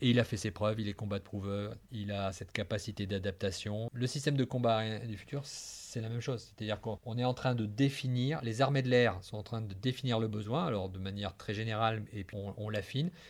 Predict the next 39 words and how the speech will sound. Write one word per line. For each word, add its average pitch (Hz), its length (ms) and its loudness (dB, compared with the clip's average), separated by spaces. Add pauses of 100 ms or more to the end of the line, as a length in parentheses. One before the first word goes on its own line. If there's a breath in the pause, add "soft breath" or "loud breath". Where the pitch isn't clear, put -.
(120)
On 107 120 0
est 110 60 2
en 110 100 2
train 120 220 2
de, 104 360 0
d'écrire 110 540 2
à, 98 180 2
à 98 60 2
trois - 320 -2
mains 117 320 2
le 101 120 0
concept 123 760 2
de 101 400 -2
guerre 113 300 2
aérienne 113 460 4
collaborative. 113 760 4 (100)
Donc 151 220 4
on 143 80 6
a 139 40 6
un 135 120 8
besoin. 123 260 4
Donc 127 100 6
j'ai 147 120 8
toujours 160 220 2
été 139 420 4
positif 139 420 2
parce - 200 0
que 131 100 2
ce - 140 2
besoin, 135 380 8
il 113 120 8
existe 120 500 2
et 117 100 2
nos 139 260 4
armées 139 240 4
de 139 60 4
l'air 156 140 6
le 135 120 4
défendent. 107 360 2